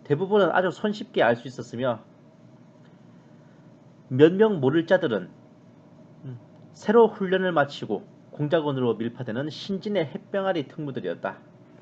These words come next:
전문에 주석을 달고 정보를 분류하여 기록을 하고 나니,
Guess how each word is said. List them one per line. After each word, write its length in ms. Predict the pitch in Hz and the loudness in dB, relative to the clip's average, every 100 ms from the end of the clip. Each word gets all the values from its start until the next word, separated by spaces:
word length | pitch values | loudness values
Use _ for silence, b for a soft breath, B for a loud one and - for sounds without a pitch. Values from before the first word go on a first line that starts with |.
| - - - - - - - - - - - - - - - | -20 -20 -20 -20 -20 -20 -20 -20 -20 -20 -20 -20 -20 -20 -8
전문에 540 | - 151 196 214 175 | -2 -2 0 2 2
주석을 420 | 170 160 180 156 | 0 -4 0 2
달고 420 | 123 104 107 98 - - - - - - - - - - - - - - - - - | 2 -2 -2 -4 -6 -20 -20 -20 -20 -20 -20 -20 -20 -20 -20 -20 -20 -20 -20 -20 -14
정보를 540 | - 160 165 185 151 | -6 -4 -2 0 -2
분류하여 640 | - 131 123 113 113 147 - | -2 -2 2 2 2 -2 -4
기록을 300 | - 180 160 | -2 0 0
하고 200 | 143 135 | -2 -4
나니, 400 | 107 117 131 - | -4 -4 -6 -8